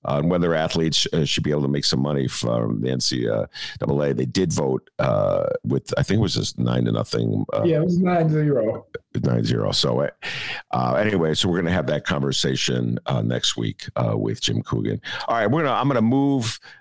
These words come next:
Speaker 1: uh, away from, uh, Mayor Lori Lightfoot. Uh, tomorrow we'll be talking a lot about it with Jeanette Taylor. Probably have a little conversation with it, uh, get Miles' thoughts on it.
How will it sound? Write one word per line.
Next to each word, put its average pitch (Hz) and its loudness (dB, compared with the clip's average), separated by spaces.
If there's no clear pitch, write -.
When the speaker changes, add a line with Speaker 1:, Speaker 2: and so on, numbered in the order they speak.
Speaker 1:
uh, 90 4
away 107 2
from, 95 2
uh, 85 2
Mayor 92 2
Lori 85 0
Lightfoot. 101 -2
Uh, 78 2
tomorrow 98 2
we'll 92 0
be 82 -2
talking 87 0
a 71 0
lot 78 0
about 82 0
it 80 0
with 76 -2
Jeanette 78 -2
Taylor. 82 2
Probably 113 0
have 92 0
a 92 4
little 92 4
conversation 85 2
with 78 2
it, 71 0
uh, - 0
get - -2
Miles' 76 0
thoughts 71 0
on 67 0
it. 65 -2